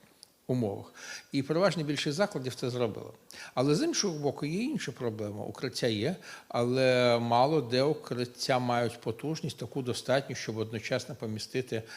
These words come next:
всіх студентів і працівників університетів, бо на це вони також не розраховувались. Тому це призводить до різного роду гібридних моделей в організації освітнього процесу,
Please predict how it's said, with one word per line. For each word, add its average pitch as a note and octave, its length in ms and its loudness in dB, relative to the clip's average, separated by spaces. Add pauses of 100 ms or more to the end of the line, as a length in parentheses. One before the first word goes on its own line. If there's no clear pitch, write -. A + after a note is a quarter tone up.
(140)
всіх - 260 -2
студентів B2+ 580 -2
і A2+ 40 -10
працівників A2+ 680 -6
університетів, A#2 840 -6 (280)
бо A#2+ 120 -2
на A#2+ 100 -2
це B2 140 -4
вони A#2 180 -2
також C3 400 -6
не G#2+ 80 -8
розраховувались. - 920 -10 (400)
Тому A#3 400 0 (100)
це B3+ 160 0
призводить D#3+ 640 -2
до D#3+ 180 2
різного C#3 460 -2
роду C#3+ 260 -2
гібридних A#2+ 720 -2
моделей B2 380 -2
в A2+ 40 -4
організації A2 720 -2
освітнього B2+ 640 -6
процесу, A2+ 720 -8